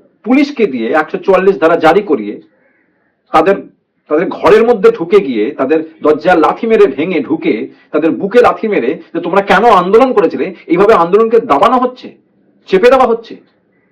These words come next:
এই হচ্ছে সরকার। আর এরা টাকা বিলে করছে, লক্ষ্মীর ভান্ডার, এই ভান্ডার, এই শ্রী, ওই শ্রী।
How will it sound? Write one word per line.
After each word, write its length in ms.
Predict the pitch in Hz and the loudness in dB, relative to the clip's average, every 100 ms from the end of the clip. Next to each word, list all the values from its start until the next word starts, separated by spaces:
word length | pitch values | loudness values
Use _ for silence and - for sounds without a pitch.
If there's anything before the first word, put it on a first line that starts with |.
| _ _ _ _ _ _ _ _ _ _ _ _ _ | _ _ _ _ _ _ _ _ _ _ _ _ _
এই 140 | 196 214 | 2 4
হচ্ছে 260 | 226 - | 2 0
সরকার। 800 | 226 - 190 226 214 - - _ _ _ _ _ _ _ _ _ _ _ _ - | -8 -2 0 2 2 0 -8 _ _ _ _ _ _ _ _ _ _ _ _ -2
আর 140 | 165 170 | -2 0
এরা 340 | 175 196 220 220 _ - | 0 2 0 -2 _ -4
টাকা 340 | - 208 - | 0 2 2
বিলে 240 | 196 220 214 | 2 4 2
করছে, 380 | 151 139 - 113 _ _ - | 2 -8 -14 -20 _ _ -2
লক্ষ্মীর 360 | 180 - 185 | -2 -2 -6
ভান্ডার, 420 | 170 143 143 143 135 - _ _ _ _ _ _ _ _ _ | -4 -4 0 0 0 -6 _ _ _ _ _ _ _ _ _
এই 180 | - 175 | -4 -4
ভান্ডার, 440 | 139 139 143 143 143 | -2 -4 -2 0 0
এই 160 | 175 | -2
শ্রী, 340 | 170 139 147 147 | -4 -4 -2 0
ওই 180 | 170 | -2
শ্রী। 420 | 170 - 143 147 | -4 -8 -6 -8